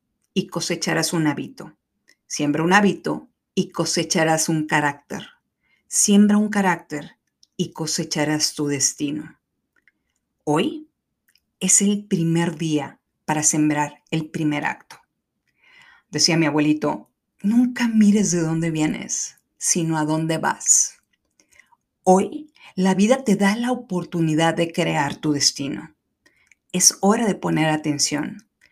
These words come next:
Es hora de observar cómo puedes convertirte en un muelle de comercio. Las oportunidades ahí están. Hay canadienses y americanos buscando socias comerciales. Toca la puerta,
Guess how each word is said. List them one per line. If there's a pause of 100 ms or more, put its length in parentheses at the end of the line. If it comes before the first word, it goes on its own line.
(440)
Es
hora
de
observar (260)
cómo
puedes
convertirte
en
un
muelle
de
comercio. (840)
Las
oportunidades
ahí
están. (640)
Hay
canadienses
y
americanos
buscando
socias
comerciales. (1000)
Toca
la
puerta,